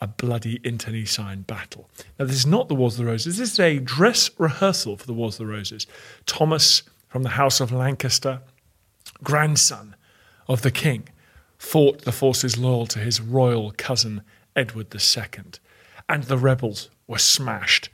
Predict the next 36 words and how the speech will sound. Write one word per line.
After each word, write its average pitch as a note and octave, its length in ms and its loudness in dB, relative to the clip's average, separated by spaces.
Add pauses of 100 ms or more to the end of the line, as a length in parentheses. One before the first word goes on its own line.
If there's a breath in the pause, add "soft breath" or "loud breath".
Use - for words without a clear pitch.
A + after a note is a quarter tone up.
(360 soft breath)
On C#3 120 4
the B2+ 80 2
wooden B2 260 2
bridge B2 360 0
here, B2+ 260 0
just A#2+ 200 -8
meters B2+ 400 0
away A#2+ 220 0
from A#2+ 300 -4
me, A#2 260 -4
a A2+ 60 -4
phalanx D3+ 760 0 (140)
of B2 160 -4
steel-tipped D3 1040 2
spears C3 640 4
drove C3 440 4
the B2 100 2
rebels A#2 340 0
back. - 340 -4 (260 loud breath)
The D3 80 4
longbows C#3 840 4
tore C#3 480 4
into A#2 200 -2
their A#2 160 -2
cavalry, A#2+ 640 -2 (260 soft breath)
and B2+ 140 0
Lancaster B2+ 400 0
sought - 360 0
refuge A2+ 640 -4
in G2+ 140 -12
the G2 80 -14
church - 480 -2
before A#2 300 -10
being G#2+ 260 -6
dragged B2+ 480 2
out, A#2+ 300 -4